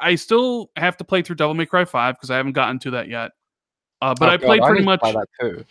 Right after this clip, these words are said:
Speaker 1: I, I played pretty much all the stuff I wanted to so far this year. But the one game that sticks out like a sore thumb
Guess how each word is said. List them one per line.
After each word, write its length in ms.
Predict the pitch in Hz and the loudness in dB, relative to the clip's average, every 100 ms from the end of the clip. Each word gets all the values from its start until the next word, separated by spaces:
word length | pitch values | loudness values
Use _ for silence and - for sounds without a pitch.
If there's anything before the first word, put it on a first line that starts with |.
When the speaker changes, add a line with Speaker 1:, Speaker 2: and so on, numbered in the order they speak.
| _ - | _ 0
Speaker 1:
I, 240 | 208 233 | 2 4
I 100 | 202 | 2
played 320 | - 285 226 | 0 -2 -2
pretty 160 | 226 220 | -6 -4
much 240 | 214 - - | -4 -6 -4
all 220 | 156 165 | -2 -2
the 80 | 165 | -2
stuff 240 | 175 151 | -4 -2
I 40 | 135 | -2
wanted 260 | 131 135 | -2 -2
to 100 | 131 | -6
so 180 | 120 123 | -8 -10
far 200 | - 120 | -6 -8
this 260 | 113 113 - | -8 -14 -14
year. 280 | 110 95 _ _ _ | -16 -18 _ _ _
But 280 | 147 139 - | 0 0 -2
the 80 | 160 | 0
one 300 | 190 233 220 | 4 4 4
game 300 | 220 220 208 | 4 4 4
that 160 | 175 | 0
sticks 300 | - 208 - | -2 -4 2
out 140 | 196 170 | 2 4
like 180 | 180 | 0
a 40 | 156 | -2
sore 300 | - 190 170 | -2 0 0
thumb 580 | - 202 202 175 131 | 0 2 2 2 -2